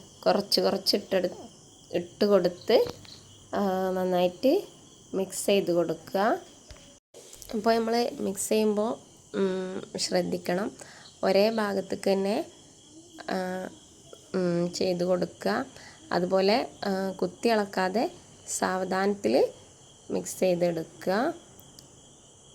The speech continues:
പിന്നെ നമ്മൾ അതിലേക്ക്, ആ, മിക്സ് ചെയ്യുന്ന ടൈമിൽ ലേശം പാൽ ചേർത്ത് കൊടുക്കുന്നുണ്ട്. അത്, ആ, ടേസ്റ്റ് കൂടാൻ വേണ്ടിയിട്ടാണ്, ഓപ്ഷണലാണ്, ആ, വേണമെങ്കിൽ ചേർത്താൽ മതി.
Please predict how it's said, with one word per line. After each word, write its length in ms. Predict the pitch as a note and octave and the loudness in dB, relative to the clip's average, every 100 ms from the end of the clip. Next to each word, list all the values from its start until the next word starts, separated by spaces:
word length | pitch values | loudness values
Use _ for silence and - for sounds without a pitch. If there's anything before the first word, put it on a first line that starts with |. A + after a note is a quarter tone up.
| - - - _ - - | -20 -20 -20 _ -20 -8
പിന്നെ 320 | A#3 G#3+ A#3 A3+ | -2 -2 -2 -2
നമ്മൾ 380 | A3 A3 A#3 - | -2 -2 -2 -2
അതിലേക്ക്, 640 | F#3+ G3 F#3+ F#3+ G#3+ A3+ - - | -4 -2 -4 -4 -2 -2 -6 -8
ആ, 80 | G3+ F#3+ F#3 F#3 F#3 G3 | -6 -6 -6 -6 -6 -4
മിക്സ് 340 | G3 G3 - | -6 -6 -4
ചെയ്യുന്ന 260 | G#3 F#3+ F#3 | -2 -2 -4
ടൈമിൽ 520 | F3+ E3 E3 G#3 D#4 - - - - - F#3+ | -4 -4 -4 -2 -4 -10 -20 -20 -20 -10 -2
ലേശം 480 | F#3+ G3+ G#3 G#3 G#3 - | -2 0 0 -2 -6 -6
പാൽ 360 | F3+ F3 F#3 A#3 | -4 -2 -2 -2
ചേർത്ത് 440 | A#3+ F3+ G#3 F3 | 0 0 -2 -4
കൊടുക്കുന്നുണ്ട്. 680 | E3+ - F3 F3 F3+ B3+ - - - - - - - - E3 | -4 -4 -4 -2 -2 -4 -6 -20 -20 -20 -20 -20 -20 -16 -10
അത്, 340 | F3 G3+ C4+ C4+ - A3 | -4 -2 -4 -6 -8 -2
ആ, 220 | A3+ A#3 A3 | 0 0 0
ടേസ്റ്റ് 320 | G3+ G#3+ - | -2 -2 0
കൂടാൻ 320 | A3 F#3+ F#3 F3 | 0 2 0 -2
വേണ്ടിയിട്ടാണ്, 720 | F3 E3+ F3 E3+ G#3+ B3 F3 | -2 -4 -4 -4 -6 -6 -4
ഓപ്ഷണലാണ്, 800 | F3 - - F3 F3+ E3+ G3 F4 - - - - - G3 | -4 -6 -6 -4 -4 -4 -4 -6 -10 -20 -20 -20 -10 -6
ആ, 120 | G3 | -4
വേണമെങ്കിൽ 420 | F#3 F3 F3 F#3+ F#3+ | -4 -4 -4 -6 -4
ചേർത്താൽ 400 | F3 F3+ F3 E3+ | -6 -6 -8 -8
മതി. 480 | E3 E3 G3 C#4 | -8 -4 -4 -4